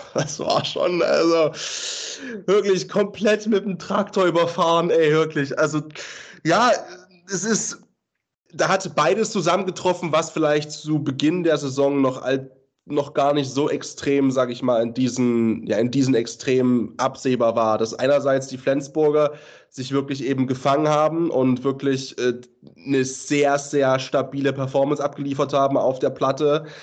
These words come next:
und der B H C im Gegensatz dazu auch eine Saisonleistung gezeigt hat, die, ja, zu den schlechteren drei Prozent gehört, wenn wir da ganz ehrlich sind.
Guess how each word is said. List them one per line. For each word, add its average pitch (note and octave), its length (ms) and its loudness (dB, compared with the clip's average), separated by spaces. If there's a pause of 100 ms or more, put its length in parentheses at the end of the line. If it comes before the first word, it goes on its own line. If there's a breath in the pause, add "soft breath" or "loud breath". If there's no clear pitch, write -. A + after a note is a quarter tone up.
(380 loud breath)
und C#3 400 0
der C#3 100 4
B C#3 240 -2
H C3+ 160 0
C D3 460 2
im C3+ 240 0
Gegensatz C3+ 600 0
dazu C#3 720 2 (600 loud breath)
auch D#3+ 240 2
eine E3+ 100 2
Saisonleistung D#3 800 2
gezeigt C3+ 580 0
hat, - 380 -2
die, C3 500 4 (640)
ja, D#3+ 340 0
zu E3+ 200 0
den D#3+ 200 0
schlechteren D#3 760 -2
drei C#3+ 260 2
Prozent D#3 640 -2
gehört, B2+ 260 2
wenn B2+ 100 2
wir B2+ 120 2
da B2 80 2
ganz C3+ 260 0
ehrlich C3+ 420 0
sind. C3 360 0